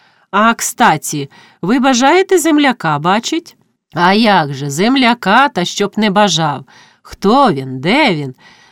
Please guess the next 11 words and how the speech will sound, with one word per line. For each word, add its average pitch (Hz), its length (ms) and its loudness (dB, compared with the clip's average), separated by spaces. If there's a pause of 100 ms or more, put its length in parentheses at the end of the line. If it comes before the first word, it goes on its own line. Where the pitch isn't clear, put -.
(160)
замовив 196 640 0
той 190 300 2
же 165 160 -2
голос, 156 580 -2 (340)
так 180 260 0
знайомий 156 680 -4
Рубцеві, 185 840 -4 (360)
а 220 140 -2
проте 240 640 -2 (400)
незвісно 190 760 -2
чий. - 480 -8